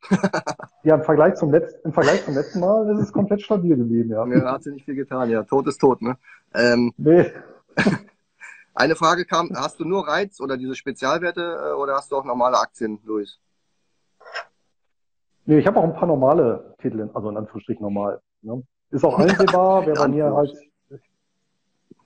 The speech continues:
Speaker 1: <laughs> ja, was ist schon normal, ne? <laughs>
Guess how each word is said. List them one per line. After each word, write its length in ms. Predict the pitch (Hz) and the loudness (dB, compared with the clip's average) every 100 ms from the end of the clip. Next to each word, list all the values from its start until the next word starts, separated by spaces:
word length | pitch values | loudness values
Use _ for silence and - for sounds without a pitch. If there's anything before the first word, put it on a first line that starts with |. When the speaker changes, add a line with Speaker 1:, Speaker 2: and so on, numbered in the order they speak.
| 320 - - - _ _ _ 160 | -12 -12 -20 -20 _ _ _ -18
Speaker 1:
<laughs> 60 | - | -2
ja, 220 | 110 139 | 2 2
was 120 | - 151 | 2 -4
ist 80 | |
schon 140 | - 139 | -4 -2
normal, 440 | 135 143 151 104 | 0 0 0 -2
ne? 220 | 113 147 - | -2 -4 -2
<laughs> 100 | - | -2